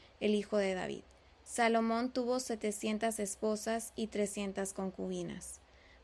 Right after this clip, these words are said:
David y Salomón nos muestran que si una mujer no es suficiente,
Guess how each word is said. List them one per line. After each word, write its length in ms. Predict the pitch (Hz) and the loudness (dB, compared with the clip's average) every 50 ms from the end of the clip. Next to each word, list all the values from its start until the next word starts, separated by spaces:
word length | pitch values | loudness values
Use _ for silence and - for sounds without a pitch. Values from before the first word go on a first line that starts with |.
| - | 0
David 380 | - 226 233 233 226 247 247 254 | 4 8 8 8 8 6 4 2
y 80 | 277 269 | 0 0
Salomón 680 | - 269 254 233 220 214 208 208 208 214 220 220 226 220 | 2 0 2 2 2 2 2 2 2 2 0 0 0 0
nos 220 | 220 220 214 - | 0 0 0 0
muestran 460 | 226 226 226 214 - - 247 254 254 | 0 0 0 0 -2 -2 -2 -2 0
que 160 | 254 247 226 | 0 -2 -2
si 200 | 214 - 220 214 214 | -2 0 -2 0 0
una 200 | 220 226 240 247 | 0 0 0 0
mujer 420 | 233 220 214 - - 208 208 202 | 0 -2 -2 0 2 2 2 2
no 100 | 214 208 | 2 0
es 80 | 208 208 | -2 -2
suficiente, 840 | - 214 208 - 202 190 - - 202 196 196 190 - 220 233 233 | -4 -4 -4 -4 -4 -4 -4 -4 -2 -2 -2 -4 -4 -4 -4 -6